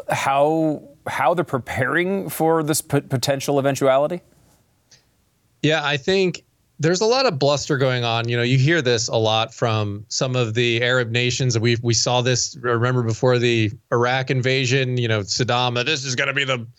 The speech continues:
Speaker 2: doom of you if you come in." And, you know, you had Baghdad Bob and all the rest promising doom and gloom if America came in, and then we went in and wiped them out in, like, three seconds. Um, so there's always a lot of talk on that front,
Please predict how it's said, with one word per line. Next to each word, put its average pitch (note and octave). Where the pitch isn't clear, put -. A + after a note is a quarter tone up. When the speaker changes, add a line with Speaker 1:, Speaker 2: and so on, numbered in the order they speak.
Speaker 2:
doom G3+
of F3
you F#3+
if C#3
you C#3+
come E3
in." F#3
And, A2+
you A#2
know, A2+
you G#2+
had A2+
Baghdad A#2+
Bob A#2
and G#2+
all A2+
the A2
rest A#2
promising A2+
doom B2
and A2+
gloom B2
if A2
America A2+
came A#2
in, A#2+
and A2+
then G#2+
we G#2+
went G#2+
in A2
and G#2+
wiped G#2+
them A2
out A2+
in, G#2+
like, G2+
three A2
seconds. A#2
Um, C3+
so D#3+
there's F#3+
always B3
a D#3+
lot D#3
of A2
talk C#3
on D3+
that D#3+
front, D#3+